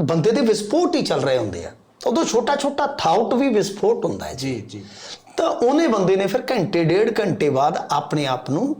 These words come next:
Speaker 1: ਸ਼ੂਟ ਕਰ ਲਿਆ। ਹੁਣ ਜਿਹੜਾ ਝਗੜਾ ਉਹ ਤਾਂ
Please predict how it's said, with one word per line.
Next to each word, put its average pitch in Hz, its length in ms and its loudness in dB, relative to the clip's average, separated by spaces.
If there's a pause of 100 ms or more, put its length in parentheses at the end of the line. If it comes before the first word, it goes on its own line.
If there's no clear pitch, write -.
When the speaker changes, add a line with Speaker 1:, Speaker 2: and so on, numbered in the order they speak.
Speaker 1:
ਸ਼ੂਟ 185 320 0
ਕਰ 170 180 0
ਲਿਆ। 170 160 0 (1300)
ਹੁਣ 349 340 -2 (180)
ਜਿਹੜਾ 208 300 2
ਝਗੜਾ 165 420 0
ਉਹ 262 100 0
ਤਾਂ 330 140 0